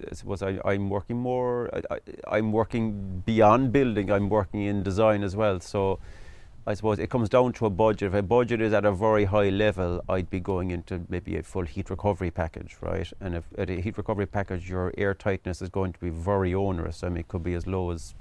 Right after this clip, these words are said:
um, could be below two air changes an hour. Um, so, uh, so that's, that's a very onerous package. So you're into air tightness membranes, and you're into air tightness, um, well, you're in,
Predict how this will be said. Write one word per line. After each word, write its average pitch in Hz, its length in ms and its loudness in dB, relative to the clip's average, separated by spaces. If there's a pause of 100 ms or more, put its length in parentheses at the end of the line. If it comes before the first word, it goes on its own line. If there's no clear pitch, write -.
(320)
um, 85 360 -4 (120)
could 95 140 -6
be 87 60 -4
below 90 340 -2
two 98 200 -4
air 95 140 0
changes 87 320 -6
an 90 80 -8
hour. 87 200 -4 (640)
Um, 95 340 4 (920)
so, 98 440 0
uh, 92 260 2
so - 160 -4
that's, 113 300 4
that's 110 180 0
a 104 40 2
very 107 220 4
onerous 104 300 2
package. 92 560 -2
So 95 200 -4
you're 98 160 0
into 95 220 -2
air 98 200 2
tightness 92 560 -4
membranes, 104 720 0
and 95 180 -4
you're 95 140 0
into 95 300 -2
air 98 180 0
tightness, - 760 -6
um, 87 320 -2
well, 90 120 -4
you're 90 140 -2
in, 95 100 -2